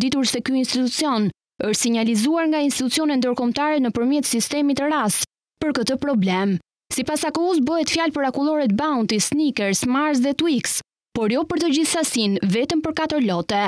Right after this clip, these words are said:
A K U bën të ditur se u ka kërkuar distributorëve që të marrin masa urgjente për të rreqjen e akulloreve nga tregu. Subjekteve importuese u shlën detyrë të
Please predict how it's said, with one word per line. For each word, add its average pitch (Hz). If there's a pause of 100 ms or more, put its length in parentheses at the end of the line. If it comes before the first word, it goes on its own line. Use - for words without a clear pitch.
(380)
A 202
K 254
U 302
bën 339
të 359
ditur 349
se 320
u -
ka 311
kërkuar 311
distributorëve 254
që 226
të 233
marrin 254
masa 269
urgjente 247
për 311
të 277
rreqjen 294
e -
akulloreve 269
nga 269
tregu. 196 (340)
Subjekteve 285
importuese 320
u 294
shlën 302
detyrë 302
të 277